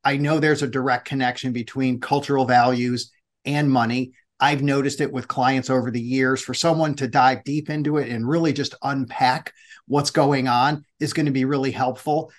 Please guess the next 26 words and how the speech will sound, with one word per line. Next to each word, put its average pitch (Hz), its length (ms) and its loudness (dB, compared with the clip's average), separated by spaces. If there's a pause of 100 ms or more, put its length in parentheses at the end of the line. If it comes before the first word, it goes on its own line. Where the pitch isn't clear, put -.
(160)
Uh, 117 180 -2 (100)
but 185 240 0
before 170 320 0
we 160 140 2
dive 151 320 2
into 139 160 -4
that 143 240 -2
part, 156 340 -2 (400)
I 156 60 -4
know 165 160 0
you 180 220 0
just 156 360 -6
didn't 147 280 -2
randomly 135 460 -2
wake 127 260 -4
up 131 180 0
and 135 140 -4
say, 139 240 -4
"Hey, 240 360 0 (440)
I'm 277 160 2
gonna 156 120 -2
write 151 220 0
about 185 300 0
this." 233 320 -4
And, 139 260 -2
and 139 240 0